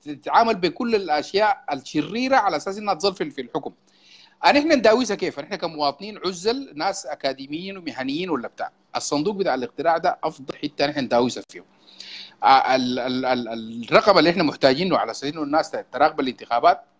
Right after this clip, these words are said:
للمرشح المستقل ولا، ولا هنا، خمسة وستين ألف متطوع المفروض إنهم يكونوا بيراقبوا في صندوق الاقتراع في نفس اليوم بتاع الاقتراع في، في كل أنحاء ال-، ال-، الدولة.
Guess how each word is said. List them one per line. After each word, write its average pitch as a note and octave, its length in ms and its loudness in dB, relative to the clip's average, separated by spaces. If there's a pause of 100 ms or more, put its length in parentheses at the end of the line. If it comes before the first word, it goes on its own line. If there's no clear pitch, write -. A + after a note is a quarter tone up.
(120)
للمرشح C#3+ 720 -2
المستقل C#3 520 -4
ولا، D3+ 320 2
ولا A#2+ 280 -6
هنا، F#3+ 220 -4 (200)
خمسة C#4 320 0
وستين A#3+ 420 -4
ألف - 400 0 (240)
متطوع D#3+ 680 4
المفروض B2 320 -6
إنهم E3+ 200 -2
يكونوا F3+ 280 -2
بيراقبوا D#3+ 360 2
في C3+ 100 -12
صندوق A#2+ 260 -10
الاقتراع C3+ 480 0 (320)
في E3+ 280 0
نفس B3 260 2
اليوم G#3+ 460 4
بتاع D#3 280 0
الاقتراع D3+ 640 0 (120)
في، D3+ 420 -6
في D3 160 -10
كل A3 260 -6
أنحاء C#3 440 0
ال-، A#2 140 -16
ال-، A2+ 280 -18
الدولة. D#3+ 400 -2